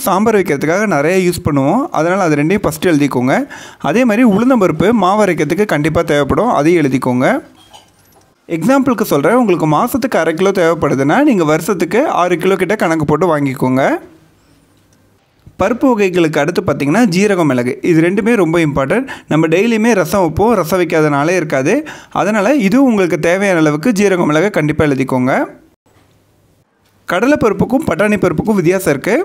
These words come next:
அஹ், கடலைப்பருப்பு பார்த்தீங்கன்னா நம்ம தாளிக்கிறதுக்கு யூஸ் பண்ணுவோம், பட்டாணி பருப்பு வடை செய்கிறதுக்காக யூஸ் பண்ணுவோம். கிட்டத்தட்ட ரெண்டுமே ஒரே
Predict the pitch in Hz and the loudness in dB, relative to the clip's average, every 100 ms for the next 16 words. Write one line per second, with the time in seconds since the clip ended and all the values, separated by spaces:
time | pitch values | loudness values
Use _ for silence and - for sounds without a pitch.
0 | - - - _ - 160 156 185 233 285 | -6 -18 -20 _ -4 -2 0 0 0 0
1 | 269 202 180 165 175 165 208 320 190 - | 0 -2 -2 -2 0 0 2 2 0 0
2 | 160 208 240 208 170 170 151 151 143 185 | 0 0 0 -2 -2 -2 0 -2 0 2
3 | 208 - 165 240 247 185 160 233 170 208 | 0 0 0 2 2 0 -2 -2 0 -2
4 | 233 214 170 156 160 196 175 160 151 156 | 0 -2 -2 -2 0 0 -2 -2 0 2
5 | 277 349 190 196 202 202 254 180 196 214 | 0 0 -2 -2 -2 0 0 0 0 2
6 | 180 175 | 2 2